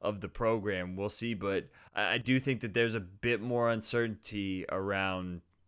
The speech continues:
Columbus than there has been in a really long time, which is odd to talk about given that win-loss record. But, you know, you have a staff that preaches accountability so much, and there really wasn't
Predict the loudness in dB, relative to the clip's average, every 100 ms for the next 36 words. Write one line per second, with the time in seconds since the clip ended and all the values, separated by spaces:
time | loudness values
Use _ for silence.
0 | -8 0 2 2 0 -4 -6 -2 -2 4
1 | 4 4 0 -4 -6 -10 _ _ -4 0
2 | 2 4 6 4 4 2 0 0 0 0
3 | -4 -4 -6 -6 -8 -14 -20 -16 0 4
4 | 6 4 -2 2 2 2 2 2 4 4
5 | 4 4 4 4 0 -8 -2 0 0 2
6 | 2 2 0 -2 -2 -6 -4 0 0 0
7 | -4 _ _ -6 0 2 2 2 6 6
8 | 4 0 2 2 0 -6 -6 -6 -4 -6
9 | -6 -2 0 0 2 4 4 2 -2 -2
10 | -2 0 0 -2 -10 -16 -14 -6 -2 2
11 | 4 4 6 8 6 4 -4